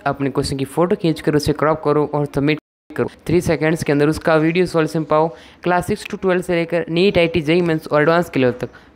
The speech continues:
तो आज ही download कीजिए डाउट net application, link description में है।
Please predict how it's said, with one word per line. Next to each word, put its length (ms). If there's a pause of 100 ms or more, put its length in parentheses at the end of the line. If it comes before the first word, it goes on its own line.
(100)
तो 60
आज 200
ही 80
download 260
कीजिए 300
डाउट 360
net 120
application, 420 (180)
link 300 (120)
description 600
में 140
है। 180